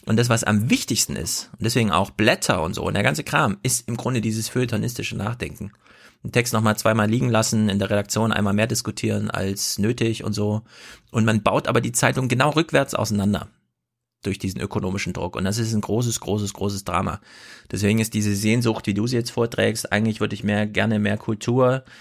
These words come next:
Ja, das ist, äh, das wäre auch besser für alle, ja, wenn man <laughs> das so handhaben würde. Aber die Zeitung wird halt zurückgestümmelt auf ihren Nachrichtenteil Politik. Und das ist genau das, was niemand braucht.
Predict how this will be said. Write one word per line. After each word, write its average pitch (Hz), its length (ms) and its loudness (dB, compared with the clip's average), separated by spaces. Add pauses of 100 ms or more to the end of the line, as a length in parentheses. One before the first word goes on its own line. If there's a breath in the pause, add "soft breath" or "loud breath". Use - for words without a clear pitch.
(260 soft breath)
Ja, 117 160 6
das 104 200 -2
ist, - 480 -4
äh, 98 480 0 (160)
das 104 420 -4
wäre 107 140 6
auch 110 100 2
besser 120 280 2
für - 120 0
alle, 104 360 2 (260)
ja, 107 240 -2
wenn 95 100 -2
man 95 160 0 (180)
<laughs> - 200 -20
das - 160 -2
so 95 120 2
handhaben 104 360 2
würde. 101 300 0
Aber 101 280 2 (380 loud breath)
die 101 80 0
Zeitung 107 340 4
wird 104 160 2
halt 104 140 2
zurückgestümmelt 110 800 2
auf 101 340 2
ihren 101 640 2
Nachrichtenteil 110 680 0
Politik. 107 480 -2 (160)
Und 95 100 0
das 98 140 0
ist 98 120 -6
genau 101 200 2
das, 107 120 -2
was 104 120 -2
niemand 131 260 0
braucht. - 320 -8